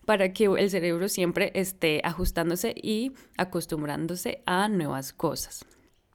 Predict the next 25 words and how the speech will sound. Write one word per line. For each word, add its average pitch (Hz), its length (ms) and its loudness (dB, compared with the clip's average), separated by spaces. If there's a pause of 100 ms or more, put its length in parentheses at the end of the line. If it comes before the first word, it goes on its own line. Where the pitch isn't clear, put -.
(320)
Y 285 100 6
bueno, 233 200 6 (480)
les 233 180 4
cuento 269 280 6
esto 277 320 6
es 262 80 2
porque, 233 480 4 (400)
pues, 196 160 6
mi 214 160 4
cambio, 202 420 2
como 170 160 -4
les 151 180 -4
dije, 170 380 -2 (320)
de 190 120 4
esta 185 200 2
semana 185 480 4
fue 180 520 2 (120)
más 165 380 2
de, 175 240 -4 (260)
más 156 380 2
de 180 160 2
mi, 202 320 2 (320)
ah, 151 340 4 (100)
apariencia. 151 720 2 (840)
Entonces, 175 720 2